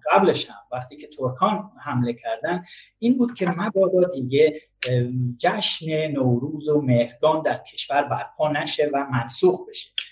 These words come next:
چنان که مثلاً در شاهنامه فردوسی می‌بینیم که وقتی ساو شاه به ایران حمله می‌کنه، اه، بهرام چوبین، از زبان بهرام چوبین میگه:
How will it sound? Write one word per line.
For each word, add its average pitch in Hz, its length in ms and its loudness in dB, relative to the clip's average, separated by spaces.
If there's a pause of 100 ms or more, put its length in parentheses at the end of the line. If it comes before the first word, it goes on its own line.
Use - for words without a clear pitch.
(140)
چنان 147 360 -2
که 170 100 -4
مثلاً 135 260 -6 (100)
در 143 100 4
شاهنامه 123 600 -4 (100)
فردوسی 120 640 -10 (280)
می‌بینیم 127 440 -2
که 151 100 -4
وقتی 131 320 0
ساو 123 400 2
شاه 170 480 6
به - 60 -10
ایران 127 400 -6
حمله 120 420 -6
می‌کنه، 147 540 0 (300)
اه، 127 220 4
بهرام 131 480 2
چوبین، 131 400 -4
از 139 120 2
زبان 147 320 6
بهرام 135 360 -2
چوبین - 380 -10
میگه: 151 380 0